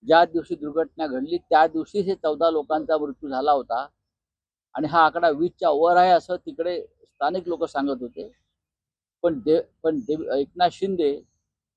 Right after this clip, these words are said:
यांनी पोलीस अधिकारी, आरोग्य अधिकारी व इतर सगळ्या यंत्रणांना त्यांचे आदेश होते की सहा किंवा सातच लोक मरण पावले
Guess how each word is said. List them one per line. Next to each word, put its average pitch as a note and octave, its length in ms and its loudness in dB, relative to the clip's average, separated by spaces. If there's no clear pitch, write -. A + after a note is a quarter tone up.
यांनी F#3 300 -4
पोलीस F3+ 640 -2
अधिकारी, C#3 480 -2
आरोग्य G3 340 2
अधिकारी B2 760 -2
व D3+ 80 0
इतर G3 280 -2
सगळ्या D3+ 460 2
यंत्रणांना E3 560 -4
त्यांचे D#3 260 -6
आदेश F3+ 440 0
होते A2+ 300 -12
की - 60 -12
सहा F3+ 400 2
किंवा F3+ 400 -4
सातच D#3+ 640 -2
लोक D#3 240 -4
मरण F3+ 440 0
पावले C#3 360 0